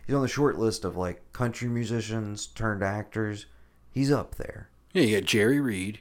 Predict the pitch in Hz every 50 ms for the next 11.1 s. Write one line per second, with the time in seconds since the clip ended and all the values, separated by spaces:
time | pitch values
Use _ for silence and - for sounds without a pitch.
0 | - - - 107 92 90 104 95 104 113 95 104 95 - - - 151 - - -
1 | - - 104 107 104 - - - - - - 117 - 147 123 123 131 117 120 117
2 | 117 - 120 120 127 120 117 117 113 113 113 107 95 - - 107 110 107 101 90
3 | 101 101 101 98 - - - - - 98 107 120 107 - - - 110 107 107 104
4 | 101 - 98 101 101 101 92 - 90 85 82 85 90 92 92 95 98 95 - -
5 | - _ - _ - - 85 90 - - 101 95 65 - - - 85 - - -
6 | - - - - - - - - - - 120 160 160 - 175 156 - - - -
7 | 156 180 240 196 - - - - - - - - - - - - - - - -
8 | - 117 123 131 139 139 - 143 156 165 165 - - - 156 151 165 170 165 170
9 | 156 190 - - 185 - - 185 - - 170 101 104 123 139 139 147 151 147 123
10 | 101 85 87 90 90 95 95 - 113 107 117 147 143 151 156 160 156 - - -
11 | -